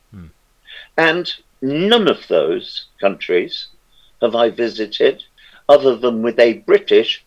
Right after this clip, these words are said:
Speaker 2: blue passport. None of those countries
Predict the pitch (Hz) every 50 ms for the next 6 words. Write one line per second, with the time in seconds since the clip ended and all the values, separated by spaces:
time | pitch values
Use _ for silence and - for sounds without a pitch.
0 | _ _ - - 117 107 113 117 110 98 - _ _ _ _ _ - 90 87 87
1 | 87 - - - 123 139 208 - _ - - _ _ _ - - - _ _ _
2 | - 117 123 131 143 156 185 214 233 214 180 143 - - - 92 85 85 85 -
3 | - - 95 92 90 85 - - 101 90 107 131 127 - - -